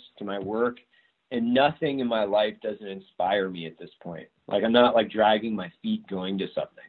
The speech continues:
right? And I've never really had that. <laughs> Uh, you know, it's like you're always looking up a hill going, "Okay, I've got this thing to climb."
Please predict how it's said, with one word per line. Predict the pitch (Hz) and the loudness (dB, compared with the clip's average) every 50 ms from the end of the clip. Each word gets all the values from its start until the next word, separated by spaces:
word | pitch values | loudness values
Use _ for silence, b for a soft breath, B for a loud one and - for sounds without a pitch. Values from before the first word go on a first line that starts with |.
| _ | _
right? | 85 90 90 92 95 95 _ _ _ _ _ _ _ _ _ - - | -8 -6 -6 -6 -6 -8 _ _ _ _ _ _ _ _ _ -20 -12
And | 110 110 110 107 104 101 98 95 - - _ _ b b b b b b b _ _ _ _ - | -6 -4 -2 -2 -2 -2 -4 -6 -6 -10 _ _ b b b b b b b _ _ _ _ 6
I've | 143 185 208 | 6 8 8
never | 254 269 254 226 208 | 8 8 8 6 4
really | 208 202 196 180 151 - - - | 4 4 6 4 4 2 -2 -2
had | 139 139 156 151 117 | 0 2 2 2 0
that. | 92 - - - - - - - - 208 - - - | -4 -6 -6 -14 -20 -20 -18 -4 2 2 2 2 0
<laughs> | _ B B B B B B B - | _ B B B B B B B 0
Uh, | 120 120 113 110 110 107 104 - | 2 4 4 4 4 2 -2 -4
you | - 123 117 120 | -6 -8 -6 -4
know, | 113 113 123 131 123 - - - | -4 -2 -4 -4 -6 -8 -14 -16
it's | 104 - | -12 -6
like | - 135 127 123 | -2 -2 -2 -2
you're | 127 135 135 135 | 0 2 4 4
always | 135 135 127 123 | 4 2 0 -2
looking | 131 131 127 - 143 127 127 | -4 -6 -6 -4 -6 -4 -4
up | 127 120 - | -4 -4 -4
a | 123 | -4
hill | 113 120 127 127 127 | -4 -4 -4 -6 -6
going, | 120 117 110 107 107 107 | -6 -8 -10 -10 -10 -12
"Okay, | 113 117 117 - - 147 135 123 | -12 -14 -12 -8 -4 -2 0 0
I've | 120 120 | 0 0
got | 123 117 - - | -2 -2 -2 -4
this | 120 - - | -10 -10 -6
thing | 123 113 113 | -6 -6 -6
to | 107 110 | -6 -8
climb." | - - 127 120 117 113 104 98 95 95 | -6 -4 -2 0 0 0 -2 -2 -4 -8